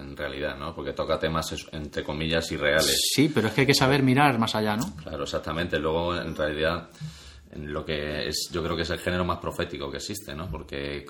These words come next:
Speaker 1: el-, como sus auto-, sus autores se dedican a imaginar, sobre todo futuros, ¿no?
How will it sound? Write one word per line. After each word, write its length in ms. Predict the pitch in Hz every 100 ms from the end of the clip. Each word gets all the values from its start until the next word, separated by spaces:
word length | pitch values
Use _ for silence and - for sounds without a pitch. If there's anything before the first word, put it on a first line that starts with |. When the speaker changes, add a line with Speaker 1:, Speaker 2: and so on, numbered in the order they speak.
| - - - 73
Speaker 1:
el-, 140 | 71
como 680 | - 76 71 73 76 73 71
sus 240 | - 78
auto-, 320 | 80 76 90 78
sus 600 | 78 73 73 73 - -
autores 680 | 76 - 98 87 78 - -
se 140 | -
dedican 380 | 78 78 85 90
a 40 |
imaginar, 600 | 85 82 - 82 90 98 -
sobre 220 | - -
todo 180 | 82 82
futuros, 500 | 82 87 90 90 90
¿no? 260 | 87 -